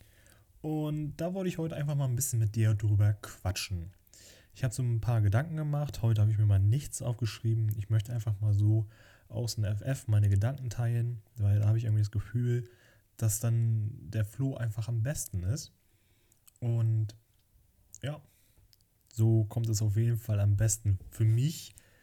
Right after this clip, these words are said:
rüber. Ich weiß jetzt nicht, wie das bei dir ist, ob du sagst, "Okay, Fred, mach dir lieber ein Skript, dann wird es immer besser."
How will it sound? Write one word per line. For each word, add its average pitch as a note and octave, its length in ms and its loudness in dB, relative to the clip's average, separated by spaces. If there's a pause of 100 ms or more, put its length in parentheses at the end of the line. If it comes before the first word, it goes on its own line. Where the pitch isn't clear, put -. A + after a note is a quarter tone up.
(260)
rüber. E3 360 2
Ich A#2 120 -2
weiß B2 220 0
jetzt A2+ 80 -2
nicht, A#2 220 -2
wie G#2+ 40 -4
das G2+ 180 -2
bei G2 160 -4
dir C3+ 380 -2
ist, C#3+ 220 -4
ob A#2+ 180 -10
du A2 120 0
sagst, G#2+ 340 0
"Okay, A#2+ 240 -4
Fred, B2+ 400 -4 (540)
mach B2 200 -2
dir C#3+ 140 -2
lieber C3+ 380 0
ein B2+ 100 -4
Skript, - 640 -4 (880)
dann A#2+ 440 -2 (520)
wird B2 160 0
es A#2+ 100 -4
immer A#2 160 0
besser." B2+ 460 -4